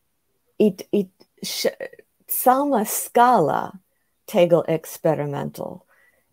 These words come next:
i sama skala porażki tego eksperymentu. Wydaje mi się, że jeszcze nie do końca złapaliśmy, no, znaczenie tego. I dzisiaj oglądamy w pewnym sensie na,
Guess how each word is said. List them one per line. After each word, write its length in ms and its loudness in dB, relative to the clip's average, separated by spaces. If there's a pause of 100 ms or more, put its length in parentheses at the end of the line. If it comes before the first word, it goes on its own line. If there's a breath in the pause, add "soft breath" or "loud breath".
(160)
i 380 2 (280)
sama 460 0
skala 580 2
porażki 1120 2 (760)
tego 380 -2
eksperymentu. 920 -8
Wydaje 440 -4
mi 140 -4
się, 200 -6
że 180 -2
jeszcze 460 -4
nie 220 -2
do 160 -2
końca 760 -4 (640 soft breath)
złapaliśmy, 1200 0 (360)
no, 260 -6
znaczenie 760 -4
tego. 500 -12 (280 soft breath)
I 180 2
dzisiaj 580 0
oglądamy 880 -2
w 80 -20
pewnym 440 -6
sensie 480 -6
na, 420 -8